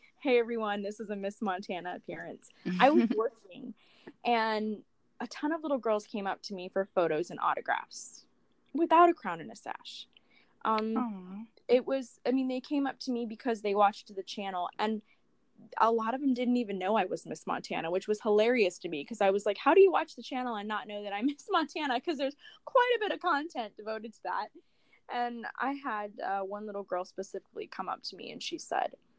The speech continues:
Speaker 1: "You live the life that I want."
Speaker 2: Aw.
Speaker 1: And it was so simple, but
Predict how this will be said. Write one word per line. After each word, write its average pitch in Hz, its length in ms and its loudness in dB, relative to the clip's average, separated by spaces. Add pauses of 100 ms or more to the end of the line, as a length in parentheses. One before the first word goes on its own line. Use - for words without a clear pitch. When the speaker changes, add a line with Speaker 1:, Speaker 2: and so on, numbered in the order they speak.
(120)
Speaker 1:
"You 240 300 6
live 185 580 2
the 175 120 0
life 175 360 0
that - 180 -2
I 151 200 0
want." - 580 -8 (720)
Speaker 2:
Aw. 269 600 -4 (280)
Speaker 1:
And 233 540 2 (580)
it 254 160 6
was 269 160 -6
so 226 320 0
simple, 262 720 -2 (680)
but 214 300 2